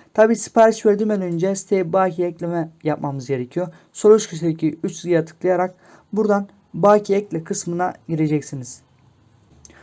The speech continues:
Burada birçok ödeme yöntemi mevcut. Bunlardan birisini seçerek, e, minimum on T L ödeme yapabilirsiniz. Buradan ödeme yap diyerek yüzde yüz güvenilir bir şekilde bakiyenizi eklersiniz. Ben şimdi hemen,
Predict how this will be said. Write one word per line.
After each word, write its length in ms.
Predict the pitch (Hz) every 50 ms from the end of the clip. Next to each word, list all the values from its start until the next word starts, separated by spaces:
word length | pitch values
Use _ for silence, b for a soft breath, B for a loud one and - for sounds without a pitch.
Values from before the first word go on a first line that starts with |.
| B B _
Burada 320 | 190 226 220 220 214 202
birçok 300 | 208 226 - - 208 -
ödeme 300 | - 180 190 196 202 202
yöntemi 320 | 190 170 160 175 170 165 180
mevcut. 440 | 185 196 196 185 165 185 180 - -
Bunlardan 400 | 208 208 196 190 185 175 180 180
birisini 240 | 196 185 - 170
seçerek, 560 | 160 165 175 165 - 202 185 175 185 180 - b b b b b b b b b _
e, 140 | - - 170
minimum 440 | 175 190 208 208 202 190 185 185 - -
on 180 | - 190 202 196
T 180 | 196 - 185 165
L 20 |
ödeme 240 | 156 151 151 147 147
yapabilirsiniz. 680 | 143 131 131 135 127 135 131 - - 165 180 185 - - b b b b b _
Buradan 400 | - 196 180 175 175 175 170 -
ödeme 240 | 170 180 180 190 196
yap 260 | 196 180 165 165 -
diyerek 340 | - 196 185 175 180 180 180 - -
yüzde 280 | 180 202 190 175 185
yüz 160 | 196 196 175
güvenilir 340 | 160 165 170 165 170 175 165
bir 40 | 160
şekilde 460 | - - 143 139 - 151 160 170 175 170 B B B B -
bakiyenizi 600 | 165 165 185 185 180 170 - 165 160 151 147 165
eklersiniz. 640 | 160 160 160 156 147 143 - - 165 180 165 - b b b b b b _ _ b b b b b b b b b
Ben 140 | - 196 214
şimdi 280 | 214 214 - 233 233 233
hemen, 360 | 233 233 220 226 226 220 -